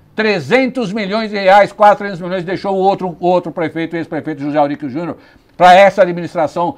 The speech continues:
a partir de dois mil e treze, dia primeiro de janeiro de dois mil e treze, pagar. Se tivesse um deputado estadual, tivesse um deputado federal na nossa cidade, isso não teria certamente acontecido.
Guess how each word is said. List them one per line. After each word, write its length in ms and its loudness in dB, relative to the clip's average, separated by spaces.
a 100 2
partir 320 0
de 60 -10
dois 240 -6
mil 120 -6
e 60 0
treze, 320 -6
dia 100 -2
primeiro 460 -6
de 100 -8
janeiro 360 -4
de 60 -10
dois 160 -6
mil 100 -4
e 60 -6
treze, 260 -8
pagar. 500 0
Se 120 -14
tivesse 300 0
um 20 -10
deputado 460 2
estadual, 680 2
tivesse 280 0
um 40 -8
deputado 520 2
federal 340 -2
na 120 -2
nossa 180 -6
cidade, 340 -2
isso 160 -12
não 120 -8
teria 280 -2
certamente 540 -4
acontecido. 680 -10